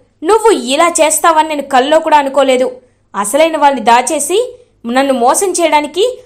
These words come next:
ఆ జీవన్ డబ్బులు తీసుకొని ఇక్కడికి వస్తావా? నిన్ను అస్సలు బ్రతకనివ్వకూడదు, నిన్ను బయట ఉండనివ్వకూడదు. వెంటనే చంద్ర, తన్ని పోలీసులకి అప్పచెప్పు" అని అంటారు సూర్యప్రతాప్. ఇంకలా పోలీసులు వచ్చి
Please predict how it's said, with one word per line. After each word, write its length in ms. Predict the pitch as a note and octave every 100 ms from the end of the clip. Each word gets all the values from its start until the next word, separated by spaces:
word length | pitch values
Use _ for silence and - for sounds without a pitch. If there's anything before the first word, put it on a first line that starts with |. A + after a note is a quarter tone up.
| _
ఆ 120 | A3 A#3
జీవన్ 640 | G3 - C#4 F4 F#4+ D4+
డబ్బులు 320 | C4+ - D4
తీసుకొని 600 | D4+ D4 D#4 - D#4 A4 C5 - _
ఇక్కడికి 340 | - F#4+ F#4 D#4
వస్తావా? 540 | C#4 - E4 B3 G#3+ G3 _ _ _
నిన్ను 680 | A3+ A3+ A3 B3 G#4 D#4+ - - _ _ G#3+
అస్సలు 440 | G#3 G#3+ - G#4 F4+
బ్రతకనివ్వకూడదు, 1160 | A3 G3 A#3 A#3 D#4+ F4 D4 D4+ C#4+ A#3+ C4+ - _ _
నిన్ను 220 | F4+ A#4+
బయట 380 | C4+ G#3+ D4 F#4+
ఉండనివ్వకూడదు. 1080 | F4+ C4 G#4+ B4 A#4+ A#4 A4 G#4 F#4 A#3 - - _ -
వెంటనే 600 | A#3 D#4+ F#4 D#4+ G3 - -
చంద్ర, 400 | E4+ F4+ G4+ C#4 - _ _ - C4
తన్ని 160 | C4+
పోలీసులకి 640 | C4+ D#4+ G4 A4 G#4 G#4 F4+
అప్పచెప్పు" 460 | F4 G4 F#4 F#4 E4+ A3 - _
అని 260 | - B4+ B4
అంటారు 260 | G4 D4 D4
సూర్యప్రతాప్. 880 | C4+ C4+ D#4+ C#4 B3 A#3+ B3+ C#4+ - _ F4
ఇంకలా 420 | F#4 E4+ C#4 D#4+
పోలీసులు 560 | D#4+ A#3+ B3+ D4+ C#4
వచ్చి 720 | C4 A3+ - A#3 A#3 C#4+ G4+